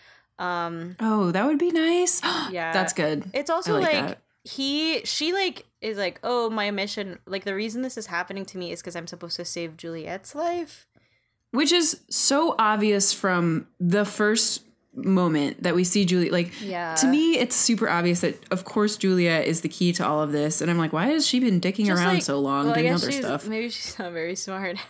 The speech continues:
Speaker 1: <laughs>
Speaker 2: Yeah.
Speaker 1: But, like, I was like, then call, like, a suicide hotline and have them, like, be ready that night. Like,
Speaker 2: Yeah, for sure.
Speaker 1: you don't have to jump in front of the truck. <laughs>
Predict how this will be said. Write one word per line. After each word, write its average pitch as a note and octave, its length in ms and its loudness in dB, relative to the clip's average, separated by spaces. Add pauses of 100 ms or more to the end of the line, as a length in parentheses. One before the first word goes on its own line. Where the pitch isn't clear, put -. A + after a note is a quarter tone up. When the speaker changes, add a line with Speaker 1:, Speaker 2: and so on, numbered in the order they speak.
(160)
Speaker 1:
<laughs> C4+ 260 -12
Speaker 2:
Yeah. E3+ 400 2 (240)
Speaker 1:
But, D4 140 0
like, D4 400 -2
I B3 180 0
was C#4+ 160 -6
like, A#3 340 -4 (500)
then A#3+ 240 -4
call, B3+ 340 -4
like, C4 180 -4
a B3+ 60 -4
suicide A#3 540 -6
hotline F#3+ 400 -4
and F3+ 140 -6
have F3+ 220 -6
them, F3 180 -8
like, E3 200 -10
be E3+ 120 -10
ready E3 280 -8
that D#3+ 220 -8
night. E3 320 -12
Like, F3+ 260 -6 (260)
Speaker 2:
Yeah, C#4+ 200 0
for A#3 200 -2
sure. A3 320 0
Speaker 1:
you A#3+ 60 -2
don't B3 220 -2
have A#3+ 220 -4
to A#3 120 -6
jump F#3 340 -6
in F#3+ 100 -8
front G3 260 -8
of F3 80 -12
the F#3 60 -10
truck. E3+ 600 -6
<laughs> - 80 -12